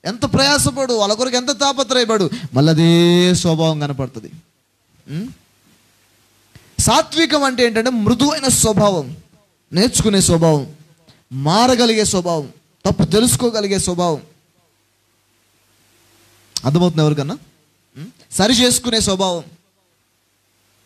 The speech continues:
పశ్చాత్తాపపడే స్వభావం, ఉం? తప్పును సరిదిద్దుకునే స్వభావం, మృదువైనటువంటి స్వభావం, సాత్వికం.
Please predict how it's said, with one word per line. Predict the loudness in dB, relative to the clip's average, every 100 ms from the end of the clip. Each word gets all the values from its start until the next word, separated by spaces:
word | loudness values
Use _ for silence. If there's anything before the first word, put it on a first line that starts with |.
| _ _ _ _ _ _ _ _ _ _ _ _ _ 0
పశ్చాత్తాపపడే | 2 2 0 2 0 0 -2 0
స్వభావం, | 0 2 2 0 -4 -14 _ _ _ _ _ _ _ _ _ _ _ _ _ _ _ -10
ఉం? | -10 -10 -14 _ _ _ _ _ _ -2
తప్పును | 2 2
సరిదిద్దుకునే | 2 2 2 0 0 2
స్వభావం, | 2 2 2 0 -2 -10 _ _ _ _ _ _ _ _ _ _ -4
మృదువైనటువంటి | 0 2 4 2 0 -2 -2 0
స్వభావం, | 0 2 0 -2 -8 -16 _ _ 0
సాత్వికం. | 0 2 0 2 -2